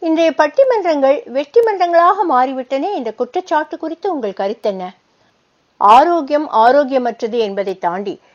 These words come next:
இதை நான் எப்படி யோசிக்கிறேன் என்றால் இவை மனமகிழ்ச்சிக்கான நிகழ்ச்சிகள் என்று. ஆனால் நகைச்சுவை என்பது மனமகிழ்ச்சிக்கான விடயமாக எப்போது கொள்ளப்படுகிறதோ அப்-, அப்போதே அது வீழ்ந்து போகிறது.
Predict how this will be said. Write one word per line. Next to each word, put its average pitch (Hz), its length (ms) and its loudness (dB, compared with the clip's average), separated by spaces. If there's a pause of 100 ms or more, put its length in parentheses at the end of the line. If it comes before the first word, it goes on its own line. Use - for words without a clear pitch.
(140)
இதை 262 220 0
நான் 302 260 0
எப்படி 285 320 0
யோசிக்கிறேன் 277 600 -2
என்றால் 196 400 0
இவை 240 240 -2
மனமகிழ்ச்சிக்கான 311 1000 -4
நிகழ்ச்சிகள் 247 540 -6
என்று. 175 260 -8 (440)
ஆனால் 330 360 4
நகைச்சுவை 370 560 0
என்பது 359 320 -4
மனமகிழ்ச்சிக்கான 302 880 -2
விடயமாக 247 600 -2
எப்போது 320 400 -4
கொள்ளப்படுகிறதோ 220 760 -4 (100)
அப்-, 208 200 -6
அப்போதே 277 520 0 (160)
அது 196 220 -4
வீழ்ந்து 285 380 -4
போகிறது. 175 500 -8